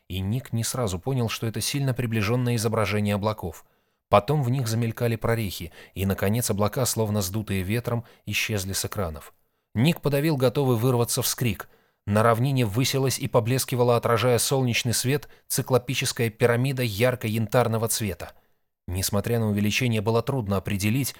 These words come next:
монолитной ли была её конструкция или аналогично пирамиде Хеопса, сложенной из исполинских блоков.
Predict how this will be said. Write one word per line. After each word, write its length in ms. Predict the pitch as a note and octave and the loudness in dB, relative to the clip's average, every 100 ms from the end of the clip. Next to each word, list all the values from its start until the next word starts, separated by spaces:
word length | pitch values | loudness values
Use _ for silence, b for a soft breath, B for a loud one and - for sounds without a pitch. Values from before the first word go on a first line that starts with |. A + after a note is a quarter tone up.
| B B | B B
монолитной 600 | G2+ A#2+ C3 C#3+ - A2 | 0 2 0 -2 -2 -2
ли 100 | G#2 | 0
была 220 | G#2 A2 | 0 2
её 160 | G#2 G2 | 2 0
конструкция 760 | A2 G#2+ - C#3+ B2+ - A2+ - B | 0 -2 0 -2 -2 0 0 0 B
или 280 | B D3 C#3+ | B 0 0
аналогично 640 | B2 A#2+ A#2 A#2 C3+ - A#2+ | 0 2 2 0 -2 -2 -2
пирамиде 420 | A#2 A2 A#2+ G#2 | 0 0 0 0
Хеопса, 460 | - A2+ B2+ - A#2 | -2 -2 -2 -2 -2
сложенной 480 | - B2 A2+ A2 | 0 0 0 0
из 120 | G#2+ G#2 | 0 -2
исполинских 580 | - G#2+ G#2+ - G#2+ | -2 0 0 -2 -4
блоков. 420 | A2 A2+ F2+ D#2+ | 0 0 0 -6